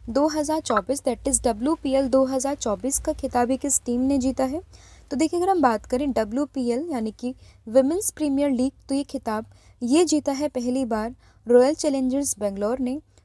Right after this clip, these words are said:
तो ऑप्शन नंबर सी आपको यहाँ पर ध्यान रखना है। देखिए, पहला जो खिताब जीता था, ये जीता था मुंबई इंडियंस ने सेकेंड एडिशन, ये अभी हुआ है दो हज़ार चौबीस में, जिसकी विजेता कौन सी टीम रही है? ये रही है आपकी आरसीबी,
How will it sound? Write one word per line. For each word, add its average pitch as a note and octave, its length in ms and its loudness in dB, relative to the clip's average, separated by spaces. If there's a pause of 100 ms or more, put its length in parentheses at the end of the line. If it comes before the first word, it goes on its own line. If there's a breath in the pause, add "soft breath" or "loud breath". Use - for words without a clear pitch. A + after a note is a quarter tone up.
(100)
तो - 60 0
ऑप्शन D#4+ 440 2
नंबर A3+ 360 -2 (300 soft breath)
सी E4+ 300 2
आपको A#3 280 0
यहाँ G#3+ 220 -4
पर C#4+ 180 2
ध्यान A3+ 300 -2
रखना F#3 240 -12
है। F#3+ 120 -10 (320 loud breath)
देखिए, C#4 200 0
पहला D4+ 420 2
जो E4+ 160 0
खिताब B3+ 440 0 (120)
जीता A#3 280 0
था, C4 220 -4 (400 soft breath)
ये C4+ 180 2
जीता D4+ 260 2
था E4 120 4
मुंबई C#4 320 2
इंडियंस G#3 640 0
ने F3+ 160 -14 (260 soft breath)
सेकेंड C4+ 380 2
एडिशन, D4 380 0
ये D4 80 0
अभी C4+ 240 0
हुआ C4+ 180 0
है D4 100 0
दो C4 200 2
हज़ार C4+ 320 -2
चौबीस A3+ 480 -2
में, C4 180 -6 (360 soft breath)
जिसकी C#4+ 400 2
विजेता A#3+ 480 0 (160)
कौन B3 200 0
सी D4+ 140 0
टीम C#4 220 -4
रही A#3 240 0
है? D#4+ 140 -4 (320 soft breath)
ये C#4 160 2
रही B3+ 280 4
है B3 60 4
आपकी A3+ 420 -6 (200)
आरसीबी, B3 1400 -4